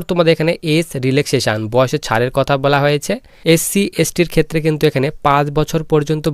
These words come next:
বয়সের ছাড় দেওয়া হবে এবং এখানে বলা আছে ওবিসির ক্ষেত্রে কিন্তু এখানে তিন বছর পর্যন্ত বয়সের ছাড় দেওয়া হবে। অর্থাৎ তোমরা যে বয়সগুলি দেখলে এখানে আঠারো থেকে আঠাশ বছর, সেটি কিন্তু মেন বয়স।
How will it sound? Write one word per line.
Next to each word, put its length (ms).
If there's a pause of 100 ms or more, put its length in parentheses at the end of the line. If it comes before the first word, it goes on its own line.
(120)
বয়সের 340
ছাড় 280
দেওয়া 240
হবে 200 (500)
এবং 120 (100)
এখানে 220
বলা 160
আছে 100 (140)
ওবিসির 420
ক্ষেত্রে 360
কিন্তু 220
এখানে 180 (420)
তিন 140 (120)
বছর 200 (120)
পর্যন্ত 400 (180)
বয়সের 360
ছাড় 200 (100)
দেওয়া 240
হবে। 160 (180)
অর্থাৎ 280 (380)
তোমরা 220 (100)
যে 60 (120)
বয়সগুলি 420 (100)
দেখলে 300
এখানে 240 (480)
আঠারো 320
থেকে 180 (160)
আঠাশ 220 (100)
বছর, 260
সেটি 200
কিন্তু 160 (120)
মেন 160 (120)
বয়স। 240